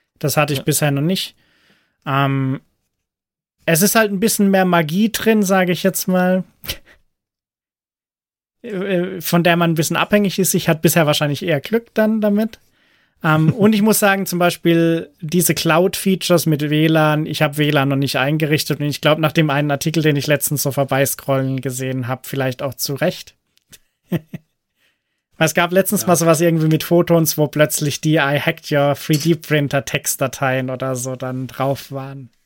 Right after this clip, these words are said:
Speaker 1: <laughs> Das hab ich aber nicht weiter verfolgt, ob das tatsächlich eine, ob das eine Ente war oder nicht.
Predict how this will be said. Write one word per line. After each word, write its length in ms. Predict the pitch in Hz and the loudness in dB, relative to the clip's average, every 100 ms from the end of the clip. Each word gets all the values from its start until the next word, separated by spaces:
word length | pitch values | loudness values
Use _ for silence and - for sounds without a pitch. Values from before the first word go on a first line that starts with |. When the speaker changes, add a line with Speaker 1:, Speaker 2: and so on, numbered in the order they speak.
| _ _ _ _ _ | _ _ _ _ _
Speaker 1:
<laughs> 60 | - - - - _ _ _ _ _ _ _ | -4 -4 -16 -20 _ _ _ _ _ _ _
Das 100 | 147 | -2
hab 100 | 190 | 0
ich 120 | 208 | 2
aber 140 | 190 175 | 0 0
nicht 180 | 165 160 | -2 0
weiter 260 | 160 156 | 2 2
verfolgt, 460 | 139 135 147 143 - | -2 -4 0 0 -2
ob 80 | 127 | -6
das 160 | 139 | -6
tatsächlich 600 | - 139 147 139 143 - | -2 0 0 -2 -4 -6
eine, 200 | 135 143 | -6 -4
ob 140 | 147 - | -4 -2
das 120 | 147 | 0
eine 200 | 143 139 | 0 0
Ente 340 | 151 143 143 131 | -2 -2 -4 -4
war 220 | 127 127 | -4 -6
oder 140 | 131 | -8
nicht. 320 | 131 131 _ | -12 -14 _